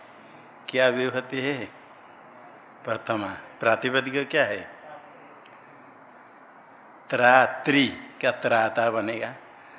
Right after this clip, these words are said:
त्रात्री कैसे बनेगा? त्रयंग रक्षण धातु है, त्रयंग, त्रयी।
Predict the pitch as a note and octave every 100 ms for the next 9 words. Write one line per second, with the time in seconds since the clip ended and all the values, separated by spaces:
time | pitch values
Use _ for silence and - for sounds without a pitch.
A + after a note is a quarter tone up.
0 | - - - C3 A2+ A2+ - - C#3 C#3+
1 | C#3 C3 A#2+ A#2+ B2 B2 C#3 C3+ D3 C3
2 | G#2 A#2 G2+ - - - - - - -
3 | - - - - - - - - C3 C#3
4 | C#3+ D3 D3 B2 A#2 - A#2+ A#2+ G#2 G#2
5 | A2 G#2 - B2 C3 B2+ G#2+ F2+ - -
6 | - - - - - B2+ C3+ B2